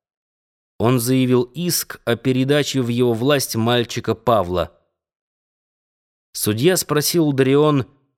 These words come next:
имеет ли она что-нибудь против передачи мальчика Павла присутствующему здесь Иосифу Флавию.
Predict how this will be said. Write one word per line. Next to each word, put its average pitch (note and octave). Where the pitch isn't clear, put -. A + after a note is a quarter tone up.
имеет D3+
ли D3+
она D#3
что-нибудь C#3+
против C#3
передачи B2+
мальчика B2
Павла C3+
присутствующему B2
здесь A#2
Иосифу B2+
Флавию. G2+